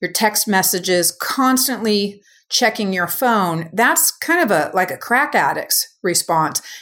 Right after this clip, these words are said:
and they don't have clarity, and they're not able to have extreme productivity because of it. So the other benefit of boredom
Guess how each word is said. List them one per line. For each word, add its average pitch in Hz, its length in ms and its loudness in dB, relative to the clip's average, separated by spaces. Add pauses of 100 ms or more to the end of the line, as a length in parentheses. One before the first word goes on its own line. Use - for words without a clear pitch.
and 190 160 0
they 220 80 6
don't 240 200 2
have 208 200 -2
clarity, 214 580 0
and 175 140 -4
they're 165 140 0
not 196 320 2 (100)
able 185 280 0
to 185 120 -6
have 156 380 0
extreme 160 480 -4
productivity 160 800 -2
because 214 380 0
of 165 100 0
it. 165 140 -6 (640)
So 240 400 4 (240)
the 240 280 0
other 285 280 2
benefit 240 580 4
of 180 180 -6
boredom 196 640 2